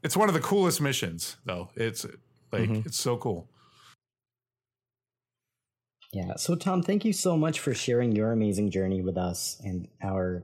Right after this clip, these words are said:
Speaker 3: community. It was so great to share your amazing journey and to hear about some of the amazing things that you've done in twenty twenty.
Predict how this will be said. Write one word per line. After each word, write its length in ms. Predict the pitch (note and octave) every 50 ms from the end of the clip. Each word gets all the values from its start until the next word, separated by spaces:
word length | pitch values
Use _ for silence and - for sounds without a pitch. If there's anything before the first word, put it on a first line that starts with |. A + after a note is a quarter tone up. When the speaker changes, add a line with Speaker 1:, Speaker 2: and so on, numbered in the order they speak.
| - -
Speaker 3:
community. 480 | - - G2+ F#2 F#2 F2+ F2+ E2+ F2+
It 60 | F#2 F2+
was 120 | G2 - -
so 140 | - B2+ A2
great 320 | G#2 G#2+ G2+ G2 F#2+ -
to 300 | - - G2+ F#2 F2+ F2+ - - - - - _ _ _ _ _ _ _ _
share 500 | - - - - A#2 A2 G2+ G2 G2 - -
your 400 | B2 A#2 G#2 A2+ A2+ A2+ A#2 G#2
amazing 420 | A#2 A2+ A2 G#2+ G#2 G2 G#2 G2
journey 600 | F#2 G#2 G2 G2 F#2+ G2 G2 G2 G2 G2 G2 - -
and 220 | G2 F#2+ F#2 F2+ -
to 100 | - F#2
hear 340 | G2 - - G#2 G2 G2
about 300 | F#2+ F2+ F#2+ F#2 - -
some 180 | - - D3 D3+
of 120 | D#3 C3
the 140 | A#2+ B2+ A#2+
amazing 480 | A2 A2 A2 A#2 A#2+ C3+ A2+ A#2 A2+ G#2
things 280 | - A2+ A2+ A2 G2+
that 100 | - -
you've 220 | - A#2 G#2+ G2+ G2
done 200 | A2+ G#2+ G#2+ G#2
in 100 | G#2 G2
twenty 360 | F#2+ - - A2 G#2+ G2+ G#2+
twenty. 460 | G2+ - - G#2 G2+ G2+ G2+ G2+ G2